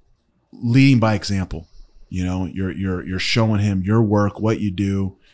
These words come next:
He's seeing the other athletes. He's gonna be inspired. He wants to be strong already. Um, you know, now I'm a, I'm a brand new father. Uh, kids just turned one.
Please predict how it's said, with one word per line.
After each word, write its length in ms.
He's 220
seeing 240
the 80
other 140
athletes. 540
He's 100
gonna 140
be 120
inspired. 500
He 80
wants 260
to 80
be 120
strong 640
already. 560
Um, 640
you 100
know, 140
now 260
I'm 220
a, 140
I'm 120
a 40
brand 280
new 100
father. 560
Uh, 320
kids 220
just 200
turned 280
one. 380